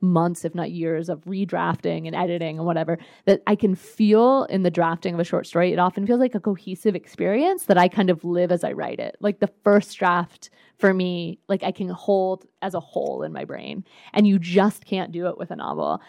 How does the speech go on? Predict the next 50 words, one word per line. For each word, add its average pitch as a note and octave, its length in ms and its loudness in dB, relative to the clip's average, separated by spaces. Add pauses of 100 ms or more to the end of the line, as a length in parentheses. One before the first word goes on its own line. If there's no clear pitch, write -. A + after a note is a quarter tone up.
(180)
And F#3 100 4
so F#3+ 80 8
I F3+ 100 12
think F3+ 220 2
often E3 720 2
what G3+ 160 0
has F3+ 140 -2
happened G3+ 480 2
is F3 100 -2
that F3 100 0
I E3+ 60 -2
can E3+ 220 -6
get, F3+ 240 -2
like, F3 320 -4 (520)
eighty A#3+ 320 6
pages F#3 520 0
of E3 100 -8
the E3+ 60 -4
great, E3+ 340 -2 (380)
like, F#3 200 -4
outline F3+ 400 0
essentially E3 440 -6
of D#3 100 -2
a F3 60 -4
novel, D#3 400 -4
and F3+ 100 -4
I E3+ 80 -4
still F3 400 -2
have F3 140 0
to E3+ 100 -2
figure E3+ 380 -4
out E3 320 0
what - 380 0
the E3+ 280 2 (420)
there's - 160 2
so G#3 140 6
many G#3 180 2
other F#3 180 4
just, E3+ 160 -6
like, E3 140 -6 (100)
basic E3 440 -4
craft F3 340 -2
techniques D3+ 520 -8
that - 120 -6
you F#3 100 -6
need F3 380 -4
to - 80 -20
figure E3 240 -6
out E3+ 320 -4
what E3+ 480 -2